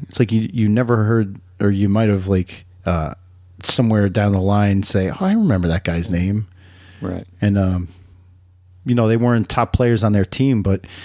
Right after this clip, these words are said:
Speaker 1: but they, they know, they know baseball. They know how the game's played. They know, like, the nuances to it.
Speaker 2: Right.
Speaker 1: You know, the, uh, I'd say that the,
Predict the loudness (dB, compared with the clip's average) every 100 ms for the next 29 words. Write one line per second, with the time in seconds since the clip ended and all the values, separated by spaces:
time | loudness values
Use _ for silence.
0 | -20 -20 -20 -20 -20 _ _ _ -4 -4
1 | 0 0 2 0 0 0 2 2 2 -2
2 | -4 -20 -20 -20 -20 -12 -2 0 0 0
3 | 0 0 -2 0 0 -6 -8 -2 0 2
4 | 0 0 0 -2 -2 0 0 -2 -2 -2
5 | -2 -6 -16 -20 -20 -20 -12 -8 -4 -2
6 | 0 2 0 -2 -6 -4 -2 0 -2 -6
7 | -20 -20 -20 -16 -6 -6 -6 -14 -20 -20
8 | _ _ _ _ _ -18 -10 -6 -6 -4
9 | 0 2 2 2 -2 -8 -6 -2 0 2
10 | 2 0 -2